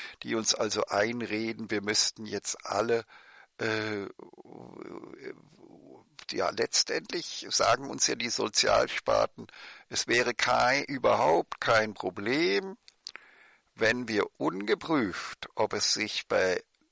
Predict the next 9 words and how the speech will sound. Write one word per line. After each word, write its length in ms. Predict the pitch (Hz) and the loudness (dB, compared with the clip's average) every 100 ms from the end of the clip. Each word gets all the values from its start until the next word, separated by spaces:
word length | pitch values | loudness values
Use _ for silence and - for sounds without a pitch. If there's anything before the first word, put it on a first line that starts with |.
| - - | -10 -4
den 280 | 92 85 | -2 -2
Zuwanderern 960 | - - 165 170 127 110 101 95 95 87 | 0 0 0 -2 2 2 2 -2 -2 -8
um 240 | - 101 95 | -8 -4 4
Leute 680 | 95 113 123 - 117 95 - - - _ | 6 6 4 0 -2 -4 -10 -20 -20 _
mit 260 | - - - | -8 -6 2
hochleistungsfähigen 1400 | 165 180 - 185 180 - - 165 - - 165 156 156 151 | 4 4 4 4 6 2 -2 -4 -4 -2 -4 -4 -6 -4
Gehirnen 600 | 147 139 147 147 151 147 | -2 -2 -4 -4 -2 -4
oder 340 | - 120 117 | -2 0 2
mit 280 | 107 107 - | 0 -4 -6